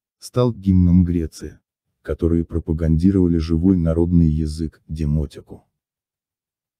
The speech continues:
Литература двадцатого века представлена талантами многих писателей и поэтов, среди которых Андреас Калвас, Янис Психарис,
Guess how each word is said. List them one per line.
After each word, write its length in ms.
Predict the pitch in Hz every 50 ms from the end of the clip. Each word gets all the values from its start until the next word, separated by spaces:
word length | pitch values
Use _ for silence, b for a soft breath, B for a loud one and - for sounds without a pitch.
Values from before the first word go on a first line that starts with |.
| _ _ _ _ _
Литература 720 | - 80 82 80 - 92 92 98 - - 107 107 92 90 82
двадцатого 600 | 78 80 78 76 - - 90 82 - 78 73 73
века 320 | 73 82 98 98 - 87
представлена 680 | - - - 82 - - - 90 82 78 80 78 82 80
талантами 560 | - - 82 78 85 95 98 95 87 85 85
многих 400 | 80 82 85 87 87 85 85 -
писателей 640 | _ - 78 - - 82 73 - 73 69 69 67 73
и 40 | 78
поэтов, 540 | _ - 87 76 76 78 - 73 73 _ b b b b b b b b b
среди 320 | _ - 87 85 80 87 85
которых 480 | - 87 82 - 90 85 82 - -
Андреас 480 | 82 78 80 80 87 95 101 95 - -
Калвас, 560 | _ - 85 73 73 73 73 71 - - _ b b b b
Янис 380 | b 80 90 104 113 117 104 -
Психарис, 720 | _ - - 80 - - - 78 69 71 69 - - _